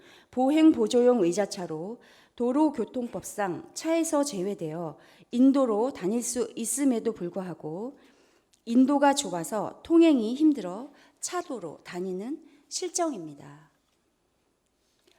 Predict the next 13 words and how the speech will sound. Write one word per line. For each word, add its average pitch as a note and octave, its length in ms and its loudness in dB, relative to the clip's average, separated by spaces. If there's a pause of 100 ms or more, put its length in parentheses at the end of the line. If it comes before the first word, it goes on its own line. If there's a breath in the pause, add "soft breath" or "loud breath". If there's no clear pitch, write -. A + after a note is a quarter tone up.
도로 D4 280 0
또한 D#4 380 4
폭이 E4 260 2
좁고 - 680 -4
버스들이 B3 560 -6
교행하여 G3 720 -8
매우 G#3 440 -8
위험합니다. D#3+ 840 -6 (560 soft breath)
이렇게 C#4+ 360 2
많은 B3+ 360 6
주민들이 G#3+ 840 -2
좁은 C#4+ 480 -2
보행로에 G3+ 800 -4